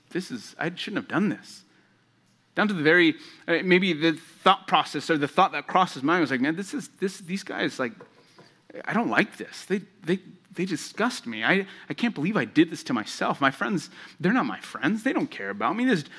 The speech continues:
this job, this job I have now makes me sick. What can, what do I do? What am I to do?" He's realizing here the truth of his circumstances. Where he,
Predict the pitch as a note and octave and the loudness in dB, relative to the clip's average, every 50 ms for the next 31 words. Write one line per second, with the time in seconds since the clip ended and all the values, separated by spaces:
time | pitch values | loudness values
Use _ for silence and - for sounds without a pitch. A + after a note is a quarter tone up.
0 | - - - F#3+ F3 C#3+ C3 A#2+ - D3+ C#3+ F#3 A3+ A#3+ G3+ D3+ D#3 D3 D#3+ - | -12 -4 0 0 0 0 -2 -2 0 4 6 6 6 6 2 -2 -8 -8 -8 -4
1 | F#3 D#3+ D3 D3+ F#3+ F3+ D#3 C#3+ A2 - C#3 D#3+ G#3 B3+ A#3 F#3 D#3+ D3 D3 C#3 | -4 -4 0 2 0 0 0 -2 0 4 8 8 10 10 8 8 6 6 4 6
2 | C#3+ D3+ C#3+ C3+ B2+ C#3 C#3+ D#3 D#3 E3+ D#3 - D3 B2 - - A2+ - D#3 E3+ | 6 6 6 6 6 6 4 6 4 2 0 0 -4 -4 -2 -2 -2 0 0 -2
3 | - - A3+ G3+ F3+ - F3 D3 D3+ G#3 A3+ A#3+ F#3+ D3+ C3 B2+ A#2+ A2 E3+ F3+ | 0 0 0 0 -2 -4 0 4 4 4 4 4 2 2 2 0 -4 -2 0 0
4 | D3+ B2 C3+ E3 G#3+ G#3 G3 F3+ E3+ D#3+ - E3 C#3 B2 F3+ A#3+ C#4 C#3 A2+ - | 2 4 4 4 4 4 4 4 4 2 0 -6 -6 -4 -6 -4 -2 -4 -4 -6
5 | - - - _ _ _ _ _ _ _ _ _ _ _ _ _ _ _ _ _ | -10 -20 -20 _ _ _ _ _ _ _ _ _ _ _ _ _ _ _ _ _
6 | _ _ _ _ _ _ _ _ _ _ _ _ _ _ _ _ _ _ _ _ | _ _ _ _ _ _ _ _ _ _ _ _ _ _ _ _ _ _ _ _
7 | _ - - F3+ D#3 F3 B3 C#4+ B3+ G#3 D#3 D3+ D#3 E3 D#3 C#3+ C3+ - - G#3+ | _ -4 -2 -2 2 2 4 4 6 4 6 6 6 6 6 4 2 0 -2 -6
8 | F3 - C#3 C3 A#2 - - D#3 - C3 A2+ - - G#2+ G2+ G2+ - B2 C3+ - | -4 -2 -2 -4 -2 -2 -2 -2 -2 -2 -6 -6 -8 -10 -10 -10 -12 -14 -14 -16
9 | - _ _ _ _ _ _ _ _ _ _ _ _ _ _ _ _ _ _ _ | -20 _ _ _ _ _ _ _ _ _ _ _ _ _ _ _ _ _ _ _
10 | _ _ _ _ _ _ - - - - E3+ G#3 A#3 A3 F3 G3 A3 G#3 G#3 F#3+ | _ _ _ _ _ _ -20 -16 -2 4 4 6 6 6 4 4 4 6 4 4
11 | - | 0